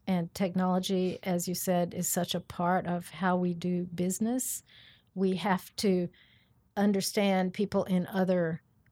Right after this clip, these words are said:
cultures with very different backgrounds. And doing that is overwhelming. So socially speaking, I think we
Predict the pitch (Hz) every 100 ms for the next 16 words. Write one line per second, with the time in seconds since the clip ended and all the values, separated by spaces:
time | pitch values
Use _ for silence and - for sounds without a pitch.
0 | _ _ - 190 190 165 151 - 185 175
1 | 165 175 175 180 175 175 175 - 185 170
2 | - _ _ 190 175 170 185 175 160 165
3 | 170 196 - - _ _ _ _ - 185
4 | 180 175 170 - _ _ 196 208 220 208
5 | 190 180 175 180 185 180 - - - -
6 | _ _ _ _ 190 180 175 175 - -
7 | - 196 190 180 175 170 175 180 170 160
8 | 160 196 - _ _ - - - - 175
9 | - 240 254 240 202 185 - 196 185 190
10 | 180 180 190 - 190 - 190 175 170 -